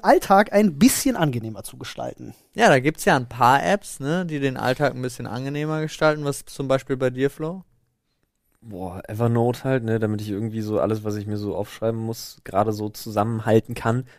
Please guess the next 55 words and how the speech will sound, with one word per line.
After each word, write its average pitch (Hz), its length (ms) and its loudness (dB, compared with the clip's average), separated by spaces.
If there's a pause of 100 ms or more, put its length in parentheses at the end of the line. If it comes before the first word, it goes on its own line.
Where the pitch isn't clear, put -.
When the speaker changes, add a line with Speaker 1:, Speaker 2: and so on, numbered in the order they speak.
(100)
Speaker 3:
Bring, 110 460 4 (340)
finde - 180 -12
ich - 40 -6
absolut 117 340 -2
fantastisch. 110 640 -2
Speaker 2:
Oh 113 180 -10
ja. 95 280 -8
Speaker 3:
Wirklich, 113 260 4
ich 113 80 2
liebe 123 240 4
die, 101 160 -2
ich 101 120 -4
nutze 113 200 -6
die - 60 -10
mit 107 100 -8
meiner 104 180 -4
Frau 107 280 -4
super 107 340 -2
viel. 107 360 0 (480)
Und, 113 280 -2
äh, 101 260 6 (1120)
kennt 131 180 0
ihr 120 180 6
Get 104 180 -2
My 110 140 -2
Invoices? 127 500 -4
Für - 160 -6
Speaker 2:
Ja. 107 160 6
Speaker 3:
so 101 60 -2
Steuerkram 113 560 2
und 110 120 -4
so, 117 120 -4
dass 104 80 4
Speaker 2:
Ja. 98 100 6
Speaker 3:
man 95 100 4
sich 101 120 -6
darum 107 200 -2
nicht 107 140 -6
mehr 107 100 -6
kümmern 107 220 -8
muss. 110 140 -2
Speaker 1:
Ja. - 120 -6
Speaker 3:
Jetzt - 200 -4
diese 98 260 -6
Foto-App 107 480 0
davon 95 280 -10
ist 92 100 -12
zum 98 100 -12
Beispiel 92 220 -8
total 101 240 0
geil. 92 220 0 (380)
Und 202 200 4 (300)
wo 123 260 4
wir 269 80 8
gerade 123 400 6